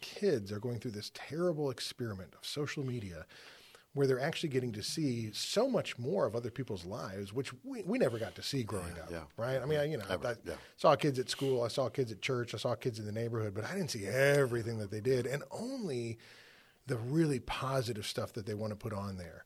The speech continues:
Speaker 1: And if I had seen that all the time, twenty-four seven, three sixty-five, right? I was like, you know, you, when, when you're looking at, you know, "Hey, I wanna be this guy, I wanna be that guy," imagine if, right,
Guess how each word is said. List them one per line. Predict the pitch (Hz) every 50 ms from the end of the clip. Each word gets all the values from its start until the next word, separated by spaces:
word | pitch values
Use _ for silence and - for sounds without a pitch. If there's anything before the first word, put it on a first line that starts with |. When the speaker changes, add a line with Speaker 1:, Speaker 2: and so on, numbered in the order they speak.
| _ _ _ _ -
Speaker 1:
And | - 135
if | 170 240
I | 330 359
had | 214 135
seen | - - 151 127 98
that | 98 131 170 156 127 -
all | - 131 160 165 156 139
the | 117
time, | 101 - 139 156 151 127 104
twenty-four | - - 196 170 117 98 104 101
seven, | - - - 165 120 101
three | - 180 196
sixty-five, | - - 120 - - 107 - 151 160 185 175 139 117 107 95 - - - - - - - - _ _ -
right? | 139 160 160 143
I | 151
was | 139 117
like, | 139 123 98 117 -
you | 135 135
know, | 123 101 92 95 - - - 139
you, | 147 151 156 156 151 131 - -
when, | 208 160 165 165 131
when | 131 147 156 156
you're | 170 202 196
looking | 190 175 180 156 143 139
at, | 131 123 120
you | 123
know, | 120
"Hey, | 123 160 165
I | 147
wanna | 143 151 143
be | 131 135
this | 127 143 143 -
guy, | - 135 123
I | 113
wanna | 113 123 131 135
be | 127 131
that | 120 123 139 156 -
guy," | 135 107 104 104 101 104
imagine | 120 123 127 160 196 220 185 135 120 110 107
if, | 98 92 - - - - - - - _ _ _ _ _ -
right, | 123 123 131